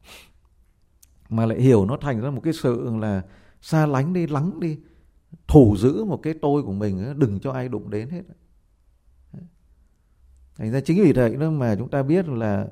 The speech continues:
mình không có tin được, không có tin được cái, cái pháp của Phật. <clears throat> Đó. Thành ra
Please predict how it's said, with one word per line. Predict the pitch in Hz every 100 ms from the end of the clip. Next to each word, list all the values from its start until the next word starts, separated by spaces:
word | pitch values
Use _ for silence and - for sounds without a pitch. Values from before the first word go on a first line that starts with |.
| - _ _ _ _ _
mình | 117 107 107
không | 143
có | 160
tin | 156 143 131 127
được, | 87 - _ _ - -
không | - 127
có | 147
tin | 131 113
được | 92 -
cái, | 131 127 -
cái | 135
pháp | - 160 -
của |
Phật. | - 85 - - - - - - - - - _ _ _ _ _ _ _ _ _ _
<clears throat> | 165 131 - - - _ _ _ _ _ _ _ _ -
Đó. | 113 131 - _ _ -
Thành | 107 113
ra | 135 131 131 135